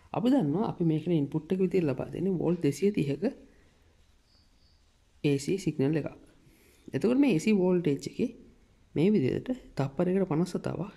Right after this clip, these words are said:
දණ්ඩෙන මාරු වෙනවා. අපි දන්නවා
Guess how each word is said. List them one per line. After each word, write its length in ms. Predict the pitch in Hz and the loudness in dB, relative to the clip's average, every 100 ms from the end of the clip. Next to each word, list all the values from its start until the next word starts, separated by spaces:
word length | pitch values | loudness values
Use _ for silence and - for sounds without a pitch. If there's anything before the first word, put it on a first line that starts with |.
| - | -12
දණ්ඩෙන 360 | - 131 127 160 | -4 0 2 2
මාරු 240 | 135 127 | 0 -2
වෙනවා. 260 | - - - - - - _ _ _ - - - - _ - | -6 -10 -20 -20 -20 -20 _ _ _ -20 -20 -20 -20 _ -2
අපි 160 | 208 | 0
දන්නවා 400 | 277 277 135 349 | 2 2 0 -2